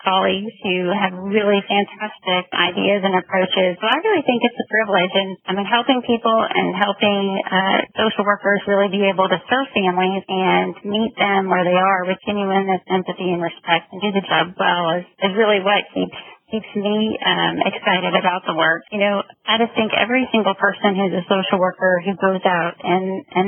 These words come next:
really, I mean, I think most folks really do wanna do a great job and they go out and do the work. The lasting of what you do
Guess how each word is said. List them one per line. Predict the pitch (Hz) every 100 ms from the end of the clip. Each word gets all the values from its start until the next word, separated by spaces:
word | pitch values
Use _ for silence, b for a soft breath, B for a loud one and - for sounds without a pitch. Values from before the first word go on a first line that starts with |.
| 196
really, | 202 233 226 220
I | 185
mean, | 214
I | 214
think | 220
most | 202 220 214
folks | - 208 - 208
really | 196 196
do | 208 -
wanna | 202 190
do | 208 185
a |
great | 175 190 170 180
job | 175 180
and | 185
they | 185
go | 190
out | 190 190
and | 190
do | 190 190
the | 185
work. | 175 185 185 -
The | 214 208 214 - -
lasting | 196 190 220 - 220 208 196 196 185 - - -
of | 190 175
what | 202 208
you | 190 214
do | 185